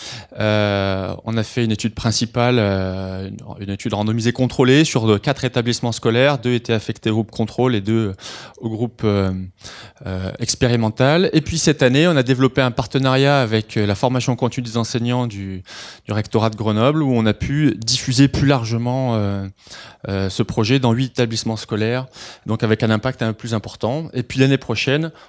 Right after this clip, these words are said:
on ouvre un D U, euh, Promob à la, à l'E S P. Je vous expliquerai, euh, les, les raisons. Euh, mais il y a une continuité importante, euh, entre ce projet de recherche et le D U qu'on ouvre à la rentrée.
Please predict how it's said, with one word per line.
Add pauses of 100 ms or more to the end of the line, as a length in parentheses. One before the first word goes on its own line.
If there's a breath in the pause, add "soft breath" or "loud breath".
on
ouvre
un
D
U,
euh,
Promob
à
la,
à
l'E
S
P.
Je
vous
expliquerai,
euh, (540 loud breath)
les,
les
raisons. (480 loud breath)
Euh,
mais
il
y
a
une
continuité
importante,
euh, (100)
entre
ce
projet
de
recherche
et
le
D
U
qu'on
ouvre
à
la
rentrée.